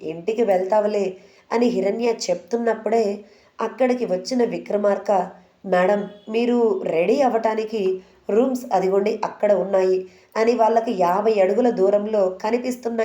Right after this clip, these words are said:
ఇంటిని చూపించాడు విక్రమార్క. ఎందుకో విక్రమార్క చాలా సౌమ్యంగా హిరణ్యతో మాట్లాడుతూ ఉన్నా కూడా పక్కనే ఉన్న రాజీకి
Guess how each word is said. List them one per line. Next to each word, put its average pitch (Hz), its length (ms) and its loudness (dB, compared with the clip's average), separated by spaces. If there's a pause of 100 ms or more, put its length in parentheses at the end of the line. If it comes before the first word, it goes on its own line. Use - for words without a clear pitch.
(100)
ఇంటిని 254 380 -4
చూపించాడు 202 680 -4
విక్రమార్క. 180 640 -2 (1900)
ఎందుకో 220 400 2 (200)
విక్రమార్క 247 640 0 (280)
చాలా 262 240 0
సౌమ్యంగా 240 840 2
హిరణ్యతో 220 600 0
మాట్లాడుతూ 208 640 -2
ఉన్నా 185 320 0
కూడా 190 340 2 (680)
పక్కనే 262 440 0
ఉన్న 226 280 0
రాజీకి 190 720 -4